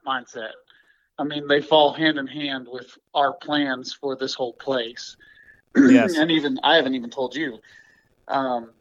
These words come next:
Speaker 1: today when I went down to move 'em, I jumped a group of turkeys in the pasture with the cows.
Speaker 2: No kidding.
Speaker 1: Yeah, it was a little group of, uh, a few jakes.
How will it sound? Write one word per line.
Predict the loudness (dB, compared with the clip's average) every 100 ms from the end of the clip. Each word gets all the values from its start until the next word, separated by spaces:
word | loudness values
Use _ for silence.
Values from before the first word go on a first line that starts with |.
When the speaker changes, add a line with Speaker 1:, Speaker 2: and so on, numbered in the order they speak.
| -10
Speaker 1:
today | -4 0 2 0
when | -2
I | -10
went | -10 -8
down | -8
to | -8
move | -6 -6
'em, | -8 -14 _
I | -8 -8
jumped | -6 -10 -8 -14
a |
group | -12 -14
of | -6
turkeys | -4 -4 -8 -20 -20 _ _ _ _
in | 0 2 0 -6 -16 _ _ _ _ _ _ -10
the | -6
pasture | 0 0 -2 -6 -10
with | -10
the | -10
cows. | -8 -8 -8 -18 _ _ _ _ _ _ _ _ _ _ _ _ _
Speaker 2:
No | 0 0
kidding. | 2 4 4 2 -8 _ _ _ _ _ _ _
Speaker 1:
Yeah, | 0 0 0 -4
it | 2 2
was | 4
a | 2
little | 2 -2
group | 0 -2 0
of, | -4 -4 _ _
uh, | 0 0 0 _ _ -20
a | -8
few | -8 -4
jakes. | 0 0 -2 -12 -20